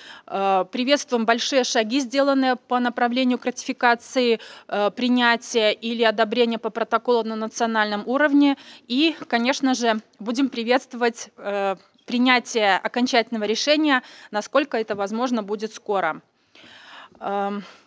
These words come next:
ну и, конечно же, обязательный пункт нашего решения. Мы, э, призываем другие стороны,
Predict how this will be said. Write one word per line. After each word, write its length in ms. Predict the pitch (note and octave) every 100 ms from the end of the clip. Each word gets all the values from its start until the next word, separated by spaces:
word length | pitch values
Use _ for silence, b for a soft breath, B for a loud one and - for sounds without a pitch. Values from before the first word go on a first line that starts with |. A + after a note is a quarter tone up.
| B - - _ _ -
ну 180 | A3+ C4
и, 60 | E4
конечно 540 | - A#3 C4+ - B3
же, 140 | A3+ A3
обязательный 720 | G3 G#3 A3 A3+ G#3+ A3+ G#3+
пункт 260 | C#4+ D#4+ -
нашего 320 | B3+ - A#3+
решения. 640 | A#3 - B3+ A#3+ A#3+ G#3+ G#3 B B
Мы, 360 | G#3 A#3+ B3 -
э, 200 | G3 G3
призываем 600 | G#3 A3+ A3+ A#3 A#3+ A3
другие 500 | G#3+ G#3 B3 D4 D#4 -
стороны, 640 | - - C#4+ C#4 C#4 C4+ C4